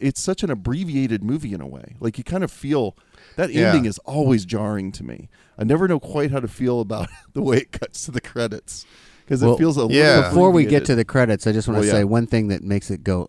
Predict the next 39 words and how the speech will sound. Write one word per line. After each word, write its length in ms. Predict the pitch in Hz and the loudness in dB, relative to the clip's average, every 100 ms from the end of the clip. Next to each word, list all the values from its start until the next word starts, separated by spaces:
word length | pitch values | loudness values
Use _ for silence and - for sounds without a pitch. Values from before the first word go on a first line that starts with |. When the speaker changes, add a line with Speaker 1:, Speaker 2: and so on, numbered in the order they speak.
| - | -2
Speaker 3:
up 180 | 139 - | -2 -2
for 160 | - | -8
me, 280 | 92 87 85 | -4 -4 -4
that 120 | 85 | -6
improves 460 | 85 85 135 160 135 | -8 -6 0 2 2
the 80 | 95 | -4
movie 260 | 85 76 | -6 -8
for 140 | 76 85 | -10 -10
me, 280 | 78 76 87 - | -10 -10 -12 -10
Speaker 1:
Yeah. 160 | 107 285 | -10 -4
Speaker 3:
is 160 | 98 | -4
the 100 | 87 | -2
appearance 460 | 85 - 90 80 - | -4 -2 -4 -6 -8
of 200 | 76 78 _ _ | -10 -12 _ _
Jenny 260 | - 82 73 | -10 -10 -8
Agutter. 400 | 85 - 64 78 | -8 -10 -14 -6
Speaker 1:
Well, 180 | 92 71 | -6 -4
always. 540 | 80 62 50 95 - | -6 -6 -8 -10 -8
Speaker 2:
Oh, 160 | 123 117 | -4 -4
sure. 340 | - - - - _ _ - | -4 -10 -12 -14 _ _ -20
Speaker 1:
Yeah, 360 | - 95 98 92 | -14 -10 -10 -10
I've 160 | 101 | -12
always 340 | 82 98 90 87 | -12 -12 -14 -14
loved 200 | 92 98 | -16 -14
her, 100 | 95 | -14
Speaker 3:
She 180 | - 147 | 0 2
Speaker 1:
too. 40 | |
Speaker 3:
brings 240 | 156 147 - | 4 2 0
Speaker 2:
Yeah. 80 | 107 113 | -2 -4
Speaker 3:
r-, 80 | - _ | -6 _
so 320 | - - 160 | -16 0 2
much 260 | 151 - - | 2 -2 -8
charm 460 | 127 104 113 139 | -6 -2 0 -2
to 140 | - 104 | -4 -8
the, 240 | 92 90 - _ _ _ - | -6 -8 -12 _ _ _ -8
to 100 | 110 | -6
the 80 | 90 | -2
movie. 440 | 104 120 95 78 | 0 0 -2 -8
She 260 | - 90 | -10 -14